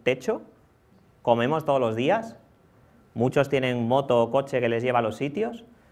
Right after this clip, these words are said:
pues tampoco vivimos tan mal. Entonces, ese conformismo, esa situación de decir, "Oye, pues tampoco pasa nada si no hago esto,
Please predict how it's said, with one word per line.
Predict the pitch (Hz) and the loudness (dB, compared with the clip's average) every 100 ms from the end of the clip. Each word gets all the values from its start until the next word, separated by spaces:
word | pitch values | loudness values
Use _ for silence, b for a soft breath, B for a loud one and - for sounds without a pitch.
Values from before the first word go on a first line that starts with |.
| b - | b -14
pues | 110 | -8
tampoco | - 90 110 123 | -6 -2 2 4
vivimos | 143 127 110 | 4 0 -2
tan | 113 98 | -2 -2
mal. | 131 180 107 | 0 -2 -4
Entonces, | 107 123 123 B B _ _ _ _ | -2 -4 -4 B B _ _ _ _
ese | 120 139 | -4 2
conformismo, | 147 131 117 127 180 147 190 - | 2 2 0 0 -2 -2 -4 -4
esa | 120 135 | -2 -2
situación | 135 123 107 143 180 175 | 0 0 0 0 -2 -2
de | 139 | -2
decir, | 113 107 113 | -4 -2 -2
"Oye, | 151 151 | -2 -2
pues | 113 - | -4 -6
tampoco | 107 101 143 165 | -8 -4 -2 2
pasa | 156 156 139 | 2 2 0
nada | 165 156 139 | 2 2 0
si | 127 | -2
no | 127 | 0
hago | 143 139 160 | 2 4 4
esto, | 175 - 156 | 2 -4 -8